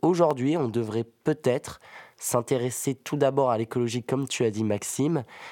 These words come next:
et faire passer au second plan notre confort et cette recherche perpétuelle de toujours plus.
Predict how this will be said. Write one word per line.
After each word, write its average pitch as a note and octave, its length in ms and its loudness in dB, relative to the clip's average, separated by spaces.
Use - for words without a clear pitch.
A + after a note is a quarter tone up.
et A#2 40 -4
faire A#2+ 220 2
passer - 340 0
au C3 80 2
second B2 400 -2
plan C3+ 220 2
notre A#2 280 0
confort C#3 640 0
et G2 140 -2
cette - 320 -4
recherche - 580 -2
perpétuelle B2 880 0
de G#2+ 140 -2
toujours C3+ 340 0
plus. - 560 -8